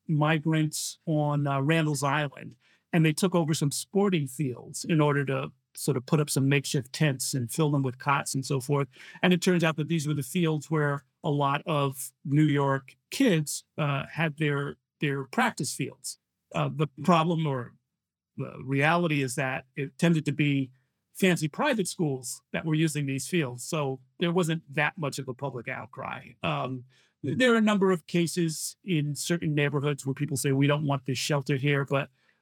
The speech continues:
that was gonna happen anyway. So the, the complaints are not budgetary so much as, "Why are these people here? What's going on?" You know, um, those who are raising the budgetary issues tend to be in City Hall because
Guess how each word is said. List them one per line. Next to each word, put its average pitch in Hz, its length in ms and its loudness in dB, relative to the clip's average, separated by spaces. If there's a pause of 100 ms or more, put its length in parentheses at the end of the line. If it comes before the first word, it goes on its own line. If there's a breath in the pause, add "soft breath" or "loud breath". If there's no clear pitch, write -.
(100)
that 175 300 2
was 151 140 0
gonna 139 200 2
happen 139 380 -2
anyway. 127 580 -4 (280)
So 226 220 4
the, 226 160 0
the 208 100 4
complaints 233 420 2
are 226 200 2
not 226 240 -4
budgetary 180 520 0
so 165 200 -2
much 151 360 -2 (120)
as, 139 600 -4 (340)
"Why 160 420 2 (100)
are 165 80 0
these 160 240 -4
people 151 400 -6
here? - 480 -2
What's 139 380 -2
going 139 400 2
on?" 127 440 -4
You 139 200 -2
know, 127 320 -2
um, 131 280 -2
those 180 260 4
who 160 140 2
are 135 120 2 (120)
raising 202 280 2
the 139 80 -2
budgetary 135 520 -2
issues 131 280 -6
tend 208 180 2
to 190 60 0
be 151 160 0
in 131 100 -2
City 135 240 -6
Hall 196 240 2
because 156 380 -2